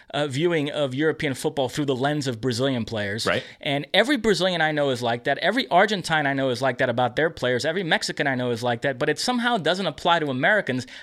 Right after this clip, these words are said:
Speaker 1: This thing they have with the Premier League trumps watching even their own players play. What do you make of all that?
Speaker 2: Well, Mossy, we know that you are a savant, uh, when it comes to this game.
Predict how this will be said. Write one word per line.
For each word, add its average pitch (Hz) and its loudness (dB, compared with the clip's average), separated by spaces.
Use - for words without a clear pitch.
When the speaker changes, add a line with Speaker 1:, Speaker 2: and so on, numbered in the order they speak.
Speaker 1:
This 151 -2
thing 233 0
they 185 2
have 170 0
with 160 -6
the 139 -4
Premier 214 0
League 131 -2
trumps - -2
watching 165 2
even 160 -4
their 143 0
own 160 -2
players 196 -4
play. 110 -4
What 147 -4
do 247 0
you 254 -2
make 220 0
of 120 -6
all 104 -4
that? 98 -10
Speaker 2:
Well, 165 4
Mossy, 170 0
we 151 -2
know 196 0
that 156 0
you 135 0
are 120 4
a 110 0
savant, 92 -2
uh, 90 -2
when 95 -4
it 82 -12
comes 92 -6
to - -10
this 85 -6
game. 76 -8